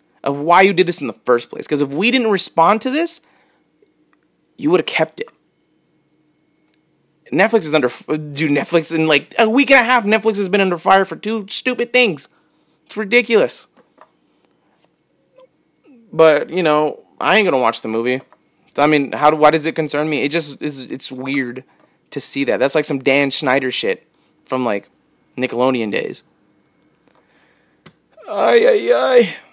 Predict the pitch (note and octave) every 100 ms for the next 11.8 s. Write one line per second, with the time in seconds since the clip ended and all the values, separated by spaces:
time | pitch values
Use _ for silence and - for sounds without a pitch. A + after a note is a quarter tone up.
0 | _ _ _ - F#3+ - - - F3 F3
1 | F3 E3+ - _ G#3+ D3 C#3+ C#3 A#2 C#3
2 | - _ _ _ - F3 D#3 D3 C#3+ C3+
3 | B2+ A#2+ A2+ G#2+ A2+ - - A2+ A2+ A2+
4 | A#2+ G#2+ F#2+ G#2 G#2+ - _ _ - F#2+
5 | G#2+ F2+ - F2+ - - _ _ _ _
6 | _ _ _ _ _ _ _ _ _ _
7 | _ _ - _ - A3 A#3 G#3+ D#3+ E3
8 | C3+ D#3 A3+ G3+ - D#3 D3+ C3 A2 -
9 | F#2+ - C#3 - A2+ A2+ A#2 A#2 A#2+ C3
10 | C3+ - C3 B2 C#3+ C3+ - - A2 F#2+
11 | D2 G1+ - G#2+ D#2 D#2 -